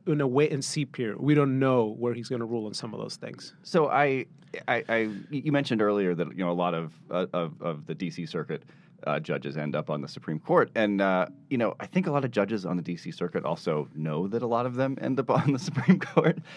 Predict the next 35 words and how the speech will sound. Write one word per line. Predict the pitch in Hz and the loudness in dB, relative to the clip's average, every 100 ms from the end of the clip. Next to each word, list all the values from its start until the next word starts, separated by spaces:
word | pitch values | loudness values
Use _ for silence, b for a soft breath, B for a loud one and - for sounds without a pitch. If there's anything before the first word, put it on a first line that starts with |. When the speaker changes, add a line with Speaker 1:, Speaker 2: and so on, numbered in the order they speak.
| B - | B 0
Speaker 2:
And | 131 | 0
so | - 135 123 120 B B B - | 6 8 8 0 B B B 2
people | 180 180 | 4 8
in | 156 | 8
that | 139 | 6
position | 135 147 180 117 | 4 0 2 4
often | - 113 123 107 95 - - _ - | 6 6 4 -2 -4 -12 -20 _ -4
sometimes | 131 123 123 113 | -2 2 0 0
try | - 117 | 4 4
to | |
play | - 113 | 6 4
it | 107 | 4
really | 98 104 98 | 2 0 -2
cool | - 107 95 78 73 b b b - | 0 0 2 0 -4 b b b -4
with | 90 80 | -4 0
their, | 90 85 80 78 - - | 2 4 2 -2 -6 -8
with | 92 | -2
their | 92 | -2
opinions | 82 120 95 85 85 | 0 0 2 0 -4
and | 80 | -6
with | 80 | -6
their | |
decisions | 76 - 214 120 95 92 B B B B - | -8 0 0 2 -2 -4 B B B B -4
because | 123 117 104 95 95 - B B | 2 4 4 0 -6 -14 B B
they | - | -2
don't | 101 120 | 2 4
wanna | 113 | 4
look | 110 104 | 2 2
like | 98 | 2
they're | 98 | 2
too | 90 117 | 0 0
liberal | 98 95 95 | 2 2 2
or | 87 85 | 2 -2
too | 92 | -6
conservative | 85 - 139 107 92 | -6 2 4 4 2